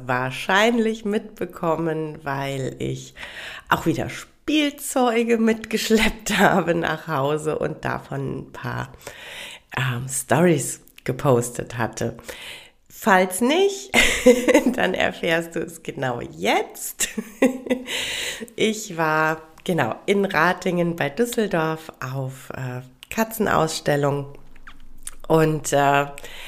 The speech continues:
äh, tatsächlich, ähm, hab ich mich relativ lange und in einem sehr angenehmen Gespräch mit einer Züchterin unterhalten, die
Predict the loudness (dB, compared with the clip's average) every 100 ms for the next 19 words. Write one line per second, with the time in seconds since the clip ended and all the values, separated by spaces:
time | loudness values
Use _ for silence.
0 | -14 -14 -14 -14 -16 -20 -12 -2 -2 -2
1 | -14 -12 2 2 2 2 2 2 -4 -2
2 | -4 -10 -2 2 2 0 -2 -4 -6 -10
3 | _ -2 -2 0 -2 -2 -6 -8 -4 -4
4 | -4 -2 0 0 -2 -8 -16 -18 _ _
5 | _ -12 -10 -6 -4 -2 0 2 4 2
6 | -2 -6 -4 2 2 4 2 2 2 -2
7 | 0 0 0 -2 -2 -2 0 0 0 -2
8 | -2 -2 -4 -4 -8 -10 -4 -2 -2 -2
9 | -6 -4 -6 -2 -2 0 0 2 0 0
10 | -2 -4 -4 0 0 -2 -4 -8 -8 -6
11 | -4 -6